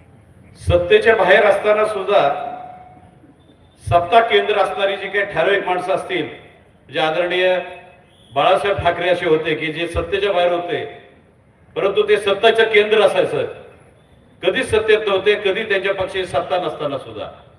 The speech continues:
तसं सतीश शेठ एक कॉर्पोरेटर होते,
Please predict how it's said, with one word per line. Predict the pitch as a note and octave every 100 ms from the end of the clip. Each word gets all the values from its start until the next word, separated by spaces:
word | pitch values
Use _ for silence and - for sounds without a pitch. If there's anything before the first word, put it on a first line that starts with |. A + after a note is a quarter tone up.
| _ _ _ _ _ _ _ _ _ _ _ _ _ - E3+
तसं | F3 A3+ A#3+ B3+ - - - - - - - - - -
सतीश | F#3 F3+ B3 A3+
शेठ | A3 G#3+ D3+ - - - - - - _ _ _ _ _ _ -
एक | G3+ -
कॉर्पोरेटर | F#3 F#3+ A#3 A#3 A#3 G#3+
होते, | G#3 F#3+ D3+